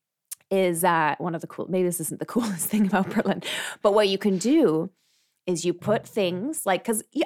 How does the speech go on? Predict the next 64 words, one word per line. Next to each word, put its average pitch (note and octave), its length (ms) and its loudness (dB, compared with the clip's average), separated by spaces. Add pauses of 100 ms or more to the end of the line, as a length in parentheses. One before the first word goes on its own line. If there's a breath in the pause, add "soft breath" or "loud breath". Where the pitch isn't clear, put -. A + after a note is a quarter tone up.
I, F#4+ 320 -2
I D4 60 0
had E4+ 160 2
a A#3+ 40 2
lot G3 200 2
of G3 40 -8
stuff F#3+ 320 -2
that - 160 -10
was, E3+ 160 -6 (120)
like, E3 180 -4 (100)
good G3+ 220 4
quality E3 400 -2
things, A#3+ 400 0
but F3+ 100 0
I E3 80 4
just D#3+ 180 -4
don't D#3+ 200 -4
use A3 260 0
them F3+ 380 2
or, D3+ 260 -2
you F3 140 -4
know, D3+ 100 0
whatever. E3+ 380 2 (340 soft breath)
So - 140 -2
you G#3 120 2
put A3 220 -2
them C4 140 2
in C4+ 60 2
a C4+ 60 2
box D#3 520 -2
and E3+ 120 -2
you E3 100 2
put F3 200 -2
a F3+ 60 4
little G#3+ 220 2
note D#3 340 0
that - 100 -4
says, D3 340 -4
"These D3+ 300 -4
items C#3+ 320 -6
are D3+ 140 -2
for - 180 -6
free," D3+ 480 -8
and D#3 140 -6
you D#3 60 -2
put F#3+ 240 -2
it G#3 100 0
on A3 140 2
the A#3+ 60 -2
street D3+ 420 -6 (260 soft breath)
and G3 160 -2
people A#3+ 320 0
come F3 400 0
and F3+ 120 0
they F#3 100 2
take A3+ 280 0
all B3 140 4
your A3+ 100 4
stuff. G3+ 240 2
And F#3 120 2
I'll G3 100 6
tell F#3 200 4
you, G#3 140 2
Penny, G#3 320 2